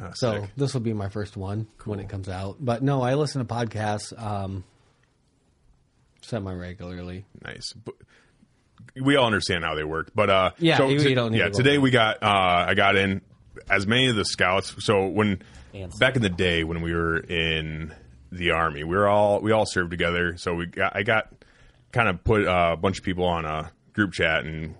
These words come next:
Speaker 1: we got this started. I was talking to Isaac a little bit about it, and he's, yeah, he was a sniper. Sorry, he's scouts and s-, a sniper. One,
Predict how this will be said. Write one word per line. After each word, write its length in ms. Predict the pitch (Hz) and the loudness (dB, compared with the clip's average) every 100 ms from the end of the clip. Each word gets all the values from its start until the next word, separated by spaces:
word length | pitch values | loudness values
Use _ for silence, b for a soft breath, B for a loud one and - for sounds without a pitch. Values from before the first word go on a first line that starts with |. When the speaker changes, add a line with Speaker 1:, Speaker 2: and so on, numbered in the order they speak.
| _ | _
Speaker 1:
we 300 | 90 85 82 80 | -6 -4 -4 -2
got 160 | 92 | 0
this 160 | 87 - | 0 -4
started. 280 | 87 85 85 | -2 0 0
I 40 | |
was 160 | 90 - | 0 0
talking 240 | 123 98 | 0 0
to 80 | - | 0
Isaac 520 | 85 87 85 82 - b b b | 0 0 -2 -4 -6 b b b
a 40 | 98 | -2
little 120 | 87 | 0
bit 120 | 85 | 0
about 300 | 82 82 82 | 0 0 0
it, 60 | 85 | 0
and 80 | |
he's, 300 | 113 110 87 | 0 0 0
yeah, 220 | 92 78 - _ | -2 -2 -4 _
he 100 | 95 | -8
was 120 | 76 | -6
a 100 | 80 | -10
sniper. 480 | - - 69 - - | -12 -10 -12 -12 -12
Sorry, 360 | 71 65 71 - b b b _ | -10 -8 -10 -14 b b b _
he's 100 | - - | -8 -2
scouts 340 | - 85 80 | 0 0 0
and 160 | 80 78 | -6 -6
s-, 160 | - - - | -8 -12 -8
a 160 | 82 | -6
sniper. 500 | - 73 73 - 82 - - | -6 -8 -10 -10 -10 -12 -10
One, 460 | 120 92 90 143 | -4 -2 0 -4